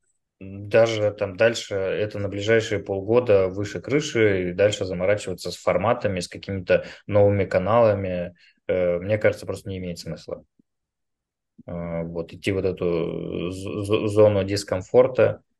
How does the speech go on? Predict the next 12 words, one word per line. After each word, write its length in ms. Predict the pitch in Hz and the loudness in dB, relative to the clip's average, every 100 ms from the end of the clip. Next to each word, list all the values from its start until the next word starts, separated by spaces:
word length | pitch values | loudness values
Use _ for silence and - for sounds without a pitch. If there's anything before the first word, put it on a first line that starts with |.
| _ | _
Потом 480 | 113 151 180 127 - | 0 4 4 2 -6
в 160 | 104 101 | -10 -10
формат 520 | - - 117 117 110 | -6 0 2 2 0
видео, 380 | 117 151 127 104 | -2 0 0 2
когда 180 | 101 | 2
у 40 | 101 | 2
тебя 120 | 101 | 0
станет 320 | - 104 92 - | -4 -4 -4 -6
там 160 | 90 | -4
побольше 400 | - 98 101 - | -2 0 -2 -2
прочности, 560 | 101 107 127 - 110 - | -2 2 2 0 -8 -6
может, 180 | 95 | -8